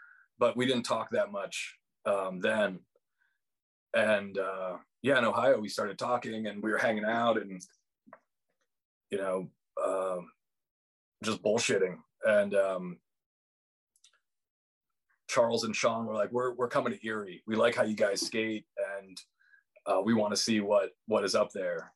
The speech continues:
And, um, so they came up and filmed some stuff for Charles,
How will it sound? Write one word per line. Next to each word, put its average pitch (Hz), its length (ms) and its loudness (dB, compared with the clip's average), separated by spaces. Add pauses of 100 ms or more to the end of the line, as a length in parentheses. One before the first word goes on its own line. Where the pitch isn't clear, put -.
And, 101 340 4
um, 92 460 -4 (720)
so 123 120 0
they 113 140 0
came 123 220 0
up 117 140 4
and 110 120 -4
filmed 123 320 0
some 117 180 -4
stuff 113 360 -4
for 110 100 -6
Charles, 113 680 -2